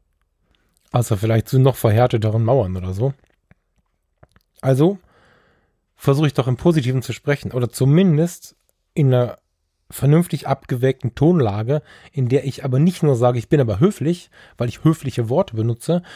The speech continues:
sondern ich habe überlegt, was mit dem Bombenteppich ist, den ich vielleicht zwischen den Zeilen werfe.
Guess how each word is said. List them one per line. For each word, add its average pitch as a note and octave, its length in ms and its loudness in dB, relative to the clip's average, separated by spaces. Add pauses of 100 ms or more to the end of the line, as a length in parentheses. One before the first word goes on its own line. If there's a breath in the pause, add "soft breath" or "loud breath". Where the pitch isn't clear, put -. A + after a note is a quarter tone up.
(120)
sondern C3 260 0
ich - 120 -6
habe C#3 180 2
überlegt, B2+ 640 2
was G#2+ 160 -2
mit A2+ 160 -4
dem A#2 100 -2
Bombenteppich A2+ 540 -2
ist, - 160 -8
den A2+ 100 0
ich - 120 -6
vielleicht - 260 -4
zwischen G#2 220 -8
den G2+ 120 -4
Zeilen F#2 380 -10
werfe. F2 420 -16